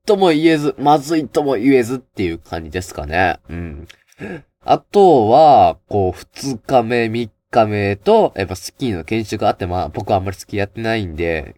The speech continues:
なんとも言えないんですけど、で、二日目の夜に、えー、まあ、自主研修ということで、えー、札幌市内をね、えー、まあ、自由行動で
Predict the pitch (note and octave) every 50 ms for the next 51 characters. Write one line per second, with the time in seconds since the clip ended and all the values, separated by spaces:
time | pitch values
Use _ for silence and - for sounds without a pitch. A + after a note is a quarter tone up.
0 | _ _ - F2 F#2+ F#2+ F#2 F2+ - F#2+ F2+ E2+ F2+ F2 F2+ F2+ F2 E2 D#2+ D2
1 | - - A#2 A2+ D#3 E3+ - - _ _ _ _ _ _ _ F3+ F3+ F3+ - -
2 | - - - F3 E3 D#3+ D#3+ D3+ D3+ D3+ D3+ C#3 - - _ _ _ _ _ _
3 | _ D#3+ E3+ F#3 F#3 E3+ D#3+ E3 G3 A3+ A3 G3 - - _ _ - G2 G2 F#2
4 | F2 E2+ E2 E2+ D#2+ D2+ - _ _ _ _ _ _ _ _ _ _ _ _ _
5 | _ _ _ _ _ _ _ _ _ _ _ _ _ _ _ - A#2+ A2 - -
6 | B2+ A2+ - C#3 B2+ B2 G#2+ F#2+ - - E2+ E2 D#2 E2 E2 E2 F#2 D#2 D2+ D2+
7 | A1+ C#2+ E2+ E2+ D#2+ D#2 D2+ D2+ - - D3+ D3 - - E3+ D#3+ D3+ D3 D3+ B2+
8 | G2 E2 E2 D#2+ D#2+ E2+ - F2+ F2 F2+ - _ _ - - E2+ D#2 D#2 D#2 D#2
9 | D#2+ D#2+ D2+ D2 C#2 - _ _ _ _ _ _ _ _ _ - G#2+ A2 A#2+ A#2+
10 | G#2+ - - A#2+ G#2+ F2+ - - - - _ _ - - - -